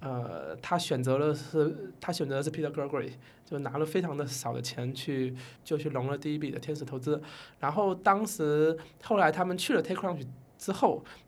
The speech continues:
就变成了是V C圈的宠儿，然后大家就拼命的，就为了要抢这个单，就是要抢这个 deal，然后就，就来是抬价格。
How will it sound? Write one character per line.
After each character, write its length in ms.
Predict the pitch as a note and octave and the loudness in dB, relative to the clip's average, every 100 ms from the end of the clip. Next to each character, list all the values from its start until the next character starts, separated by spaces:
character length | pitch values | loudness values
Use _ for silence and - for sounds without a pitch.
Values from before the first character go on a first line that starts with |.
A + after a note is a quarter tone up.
| - | 0
就 180 | D#3+ C3 | 2 4
变 200 | F3+ E3 | 2 0
成 200 | D3+ C#3 | 0 -2
了 100 | D3 | -2
是 260 | - D#3+ | 0 -2
V 200 | C#3+ E3 | 0 0
C 180 | E3+ F3 | -2 -4
圈 180 | - F3 | -4 -2
的 100 | D#3+ | -2
宠 200 | - B2 | -2 0
儿， 240 | A#2+ D3 - - - | 2 2 -4 -16 -8
然 160 | D3+ C3+ | -6 -2
后 100 | D3+ | -2
大 160 | D#3 | -2
家 180 | D#3 D3+ | 2 2
就 160 | D#3 D3+ | 2 0
拼 200 | D3+ F3 | -2 -4
命 180 | F3 E3 | -2 -2
的， 220 | B2+ A#2+ A#2+ | -2 -2 -4
就 320 | - D3+ C#3+ C#3+ | -2 0 -2 -2
为 120 | G3+ | 0
了 100 | F3 | 2
要 140 | C#3+ D3+ | 2 0
抢 300 | - C3 A#2 | 0 0 0
这 80 | D3+ | -2
个 80 | |
单， 260 | D3+ D3+ D#3 - - - | 2 2 0 -4 -16 -8
就 120 | F3+ | -4
是 200 | E3 D#3 C3 | -2 -2 0
要 120 | G3 | 0
抢 240 | F3 - B2+ | 0 -2 -2
这 80 | |
个 120 | D#3+ D#3 | 0 2
deal， 340 | D3 C3 D3 | 0 0 -2
然 160 | C3 C3+ | -2 0
后 120 | C#3+ | 0
就， 300 | C#3+ C#3 C3+ C3+ - | 0 0 -2 -6 -14
就 120 | - | -2
来 100 | D#3 | 0
是 80 | D3 | 0
抬 160 | D3+ D3 | 0 0
价 160 | D#3 | 0
格。 180 | D3 C3 | 0 0